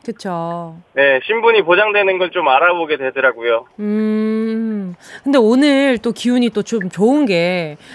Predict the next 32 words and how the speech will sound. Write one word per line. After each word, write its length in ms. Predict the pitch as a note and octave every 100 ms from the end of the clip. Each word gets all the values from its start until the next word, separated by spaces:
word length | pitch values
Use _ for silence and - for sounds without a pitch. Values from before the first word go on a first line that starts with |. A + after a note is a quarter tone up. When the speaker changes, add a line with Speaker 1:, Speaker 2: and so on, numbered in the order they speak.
| -
Speaker 1:
아까 260 | D#3+ A3 G3+
Speaker 2:
네. 40 | -
Speaker 1:
손미옥 440 | - G4 A4 A4 -
씨라고 440 | C#4+ A3 G3 F#3+
또 140 | F#3
청취자분께서 1300 | F#3+ D#4 F#4 - D4+ B3 A3+ G#3+ F3 F3 F3 G#3+ F#3
오늘 240 | G3+ A3 E4
Speaker 2:
네, 60 |
Speaker 1:
합격했다고. 720 | G4+ G#4 C5+ A#4 F#4+ D#4+ C#4+
Speaker 2:
문자 200 | A#3+ E3+ - -
들었어요. 260 | C3 A2 -
Speaker 1:
그죠? 680 | F#4 G4 G#4 F#4+ C4+ F3+ F3
그러니까 420 | D4+ G4+ F#4+ D#4+
Speaker 2:
네. 80 | D4
Speaker 1:
요 100 | C#4 F4
기운이 480 | C#4+ D#4 F#4+ F#4 C4+
또 340 | C4+ A#3+ C#4+
이제 160 | A#3+ A#3+
정재환 440 | B3+ C#4 G4+ G4+
님께 260 | F4 D4 D4
옮겨가지 760 | A#3+ C#4+ F#4+ G#4 A#4 G#4+ G4
않을까라는 680 | D4 A3 D4 C#4 A#3 A3 A3
좀 140 | A3+ G#3+
기대를 360 | G#3 C4+ C4
하고 160 | C4+ E4
있어요. 280 | A3+ - E3+
Speaker 2:
아, 460 | - E3+ E3+ D3 C#3+
그랬으면 340 | - F#3+ F#3 F3+
정말 260 | D#3+ E3+ D#3+
좋을 240 | D#3+ F3+
것 80 | E3+
같아요. 300 | C#3 B2 B2+